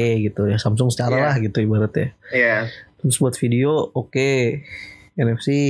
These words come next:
Speaker 1: apalagi? Ya, nggak tahu deh,
Speaker 2: Iya,
Speaker 1: nggak tahu
Speaker 2: tahu
Speaker 1: apalagi,
Speaker 2: gua,
Speaker 1: lupa
Speaker 2: paham
Speaker 1: gua.
Speaker 2: gua.
Speaker 1: Terus
Speaker 2: Paham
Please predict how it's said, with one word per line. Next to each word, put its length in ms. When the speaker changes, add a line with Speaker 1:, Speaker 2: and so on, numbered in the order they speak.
Speaker 1:
apalagi? 400
Ya, 240
nggak 300
tahu 100
deh, 140
Speaker 2:
Iya, 180
Speaker 1:
nggak 80
tahu 80
Speaker 2:
tahu 160
Speaker 1:
apalagi, 100
Speaker 2:
gua, 140
Speaker 1:
lupa 180
Speaker 2:
paham 220
Speaker 1:
gua. 60
Speaker 2:
gua. 140
Speaker 1:
Terus 560
Speaker 2:
Paham 220